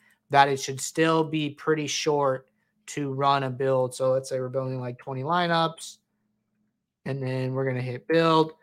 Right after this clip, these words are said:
So even, even with a restrictive rule like this, you know, our lineups are still gonna build really fast with the build speed improvements, and these rules should be honored. So, you know, if I were to come in here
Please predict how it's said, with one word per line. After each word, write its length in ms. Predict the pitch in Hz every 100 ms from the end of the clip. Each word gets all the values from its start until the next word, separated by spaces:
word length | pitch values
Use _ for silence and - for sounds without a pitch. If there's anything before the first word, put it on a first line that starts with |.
| _ _
So 160 | - 175
even, 360 | 202 208 202 196
even 300 | 214 220 208
with 180 | 202 202
a 60 |
restrictive 680 | 160 156 - 170 165 170 151
rule 520 | 139 151 160 175 180 _
like 340 | 139 139 147 135
this, 500 | 143 147 175 - - _ _ _ _
you 100 | 147
know, 80 | 147
our 160 | 151
lineups 420 | 151 151 156 147
are 60 | 139
still 400 | - - 147 151
gonna 220 | 147 143
build 380 | 139 143 139 135
really 380 | 135 143 151 147
fast 420 | 147 139 147 -
with 120 | 139
the 80 | 139
build 240 | 135 139
speed 360 | 139 - 151 156 -
improvements, 800 | 147 131 156 156 165 170 - - _ - _ -
and 400 | 156 156 151 139
these 320 | 160 170 143
rules 400 | 143 156 151 135
should 480 | - - 151 135 135
be 200 | 143 160
honored. 480 | 139 131 123 120 120 _ _ _
So, 460 | - 143 131 127 - _ _ _ _ _ _ -
you 80 | 135
know, 80 |
if 100 | 135
I 100 | 147
were 100 | 156
to 60 | 156
come 200 | 151 143
in 80 | 135
here 440 | 147 147 143 139